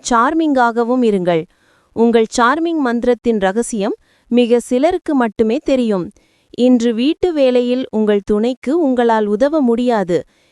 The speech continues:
இதனால் அவருக்கு மன அழுத்தம் ஏற்படலாம். பூரட்டாதி நான்கு,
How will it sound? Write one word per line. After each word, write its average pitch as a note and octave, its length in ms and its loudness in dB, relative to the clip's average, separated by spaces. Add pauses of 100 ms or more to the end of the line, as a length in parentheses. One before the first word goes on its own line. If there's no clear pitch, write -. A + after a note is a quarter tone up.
(120)
இதனால் G#3+ 460 0 (100)
அவருக்கு A3 520 0
மன G#3 340 0
அழுத்தம் C4 440 -2
ஏற்படலாம். G3 640 -2 (1040)
பூரட்டாதி C4+ 680 0
நான்கு, F#3 400 0